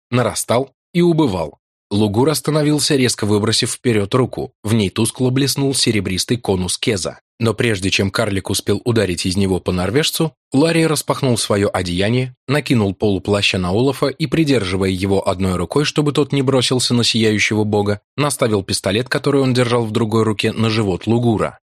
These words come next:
Губы ирландца задвигались, но я не слышал, что он сказал. Видимо, Лугур понял, потому что опустил руку с кезом. Там уже была Йолара. Все происшедшее не заняло и пяти секунд. Она бросилась между тремя мужчинами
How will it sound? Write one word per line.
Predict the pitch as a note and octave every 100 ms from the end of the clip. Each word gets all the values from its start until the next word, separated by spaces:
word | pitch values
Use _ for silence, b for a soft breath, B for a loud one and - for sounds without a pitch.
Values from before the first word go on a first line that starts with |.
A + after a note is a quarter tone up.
| -
Губы | G2+ C#3 D#3+
ирландца | D#3 C3 A#2+ A#2 B2
задвигались, | B2+ B2 A#2+ F2 D2 - -
но | A#2
я | A#2+
не | A#2+
слышал, | B2+ E3 C#3 F#2
что | F2+ -
он | F#2+ F#2
сказал. | - G2 F2+ C#2 _ _
Видимо, | G2+ G#2 C3+ D#3+ D#3+
Лугур | D#3+ A#2+ G#2+ A#2+
понял, | - D3 F2+ C#2+ - -
потому | G#2 G#2 G#2
что | - F#2+
опустил | F2 F#2 - A2+ B2
руку | G#2 -
с | G#2+
кезом. | - A#2 E2 C#2+ - _ _
Там | B2 C#3
уже | D#3 D3+
была | D3+ C#3 G#2
Йолара. | G#2 A#2 A2 F2 D2 - _ _ -
Все | - A#2+
происшедшее | G2 F2+ - D3+ - E2 C#2 -
не | G#2
заняло | G#2 A2 A#2 D3+
и | D#3
пяти | C3 C3+ A#2+
секунд. | A2 B2 - E2+ C#2+ _ _ _
Она | G#2 G#2+ G2+
бросилась | G#2+ G2 F#2 F2 -
между | F#2+ E2+ F2
тремя | F#2+ F#2+ F2
мужчинами | D#2+ - B2+ C3+ C3 B2+